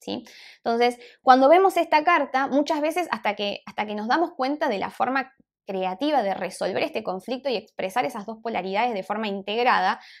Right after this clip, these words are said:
las tendemos a proyectar. Entonces, es muy difícil para nuestro inconsciente comprender cómo puedo ser las dos cosas a la mi-, a, a, a,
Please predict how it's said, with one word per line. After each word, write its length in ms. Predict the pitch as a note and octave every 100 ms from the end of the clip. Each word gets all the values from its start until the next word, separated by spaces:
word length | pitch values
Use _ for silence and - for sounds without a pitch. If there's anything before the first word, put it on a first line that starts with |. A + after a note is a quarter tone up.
| -
las 180 | G3+
tendemos 420 | - A#3 C4+ D#4 A3
a 100 | G#3
proyectar. 560 | G3 - - - - -
Entonces, 520 | G3 F#3+ - - - - - _ _ _ _ _
es 200 | - C#4+
muy 220 | C#4+ D#4+ E4
difícil 540 | D#4 D#4 E4+ E4 B3
para 200 | A3 G#3
nuestro 320 | G3+ - A3
inconsciente 1200 | G3+ G3+ G3 F#3+ G3 - C#4 A#3+ A3 G#3 B3+ D4+ _ _ _ _ _ _ _
comprender 680 | A#3 A3+ G#3+ G#3+ A#3 B3 B3
cómo 240 | A#3+ B3+
puedo 200 | B3+ A#3
ser 180 | A#3+ A#3
las 120 | G#3
dos 140 | A3 A3
cosas 260 | A#3 B3 A3
a 40 |
la 140 | G3+
mi-, 160 | G3 G#3
a, 60 | G#3
a, 180 | -
a, 220 | - -